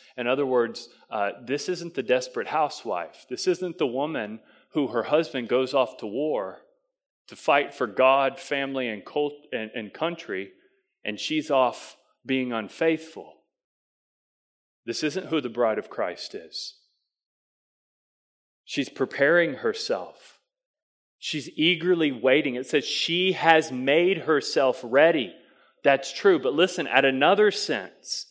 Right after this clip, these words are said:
in another sense, she knows the, the, the white, pure linen has been granted to me. Look at what it says there. Verse eight, "It was gifted to her. It was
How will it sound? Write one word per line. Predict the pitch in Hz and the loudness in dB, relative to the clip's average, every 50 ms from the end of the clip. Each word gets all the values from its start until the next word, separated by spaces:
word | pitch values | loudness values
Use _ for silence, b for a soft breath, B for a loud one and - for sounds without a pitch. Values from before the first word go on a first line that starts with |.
| b b b | b b b
in | b 139 139 | b 2 2
another | 143 143 156 175 180 214 202 | 4 6 4 4 6 4 0
sense, | - - 160 135 127 | -2 -4 -6 -6 -4
she | - - 185 175 170 165 | -6 -4 -2 -2 -2 2
knows | 156 165 190 202 190 147 120 - B B B B B - | 4 4 4 6 4 4 2 -2 B B B B B 2
the, | 135 135 | 2 2
the, | 135 143 139 131 - - - 135 | 4 -2 -4 -4 -4 -6 -4 -4
the | 120 117 | -2 0
white, | 110 127 147 156 175 196 190 - - - - - | 6 10 10 12 12 10 8 4 0 -10 -10 -8
pure | - - 190 202 196 185 | 2 6 8 8 8 8
linen | 170 147 147 160 180 202 214 226 240 240 226 B B B | 6 4 4 4 6 4 2 2 0 -2 -8 B B B
has | - 185 170 175 | 6 6 6 6
been | - 170 156 139 117 | 4 2 2 2 0
granted | 107 123 127 156 185 202 220 226 220 - 175 147 - | -2 2 4 6 6 6 4 2 4 2 2 2 2
to | - 160 139 | 0 -2 0
me. | 123 123 117 95 85 - - - - | 2 0 -2 -2 -4 -10 -14 -4 -4
Look | 151 147 214 | -2 2 2
at | 202 190 | 2 4
what | 202 196 | 4 4
it | 190 190 | 4 2
says | - - 233 214 214 - | 6 4 4 4 4 4
there. | 156 127 92 92 | 2 2 2 2
Verse | - 139 151 151 - - | 0 0 0 0 4 4
eight, | 170 151 120 - - B B B B | 4 4 4 2 -4 B B B B
"It | 185 170 | 2 4
was | 151 147 117 | 4 2 -6
gifted | 107 117 - - 208 233 226 - 233 233 170 | -6 -10 2 6 6 6 6 4 -6 -2 -2
to | 160 | 0
her. | 139 147 120 - | 2 2 2 4
It | 127 135 | 4 2
was | 139 123 | 2 0